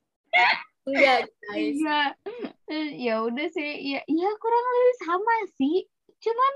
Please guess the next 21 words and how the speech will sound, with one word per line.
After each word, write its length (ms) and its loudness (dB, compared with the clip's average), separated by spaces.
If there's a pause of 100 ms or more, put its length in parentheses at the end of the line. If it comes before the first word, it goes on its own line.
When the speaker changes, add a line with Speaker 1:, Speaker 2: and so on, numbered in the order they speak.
Speaker 2:
kayak 320 2
Speaker 1:
Hmm. 180 -4 (540)
Speaker 2:
kalau 560 6
gue 480 -8
sih 240 -2
ya 260 0
lebih 460 -4
dari, 480 -4
lebih 320 -6
ngelihat 400 -8
dari 260 -6
sisi 300 -10 (320)
finansial 960 -4
sih. 400 -10
Gue 320 0
pusing 400 -6
banget 320 -2
kalau 240 -6
soal 400 -4
finansial 720 -10
ya. 160 0